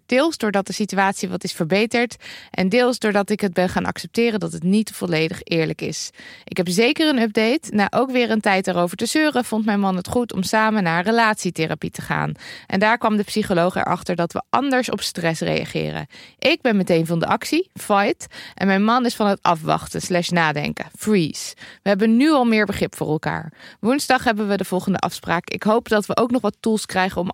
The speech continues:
alles wat eerlijker te verdelen. Maar meer begrip voor elkaar is al heel prettig. Liefs, Sanne." En, eh, ze eindigde deze mail met: "Ik,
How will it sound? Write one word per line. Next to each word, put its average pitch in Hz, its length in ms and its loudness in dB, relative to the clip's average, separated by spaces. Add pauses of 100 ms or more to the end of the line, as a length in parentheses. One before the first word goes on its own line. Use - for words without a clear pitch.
alles 190 160 -2
wat - 140 -8
eerlijker 180 340 -2
te 202 100 -6
verdelen. 160 500 0 (320)
Maar 202 140 2
meer 247 200 4
begrip 254 320 -2
voor 208 140 0
elkaar 190 340 2
is 196 160 -2
al 175 80 2
heel 170 220 2
prettig. - 440 -8
Liefs, 175 380 -2
Sanne." - 540 -2 (800)
En, 208 300 0
eh, 208 180 2 (260)
ze 220 80 2
eindigde 247 380 0
deze 220 260 2
mail 226 240 4
met: 202 280 0
"Ik, - 240 -2